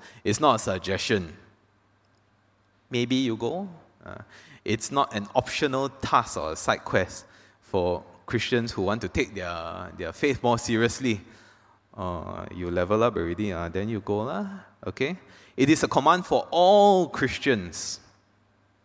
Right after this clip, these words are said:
As long as you follow Christ, you identify as a Christian, it's a command. But why do we obey this command? We don't obey it in order to avoid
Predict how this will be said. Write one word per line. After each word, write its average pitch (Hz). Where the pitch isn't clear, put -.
As 98
long 135
as 147
you 127
follow 131
Christ, 120
you 98
identify 131
as 110
a -
Christian, 123
it's -
a -
command. 85
But -
why 202
do 127
we 139
obey 107
this 95
command? 80
We 120
don't 147
obey 110
it -
in 95
order 95
to 90
avoid 85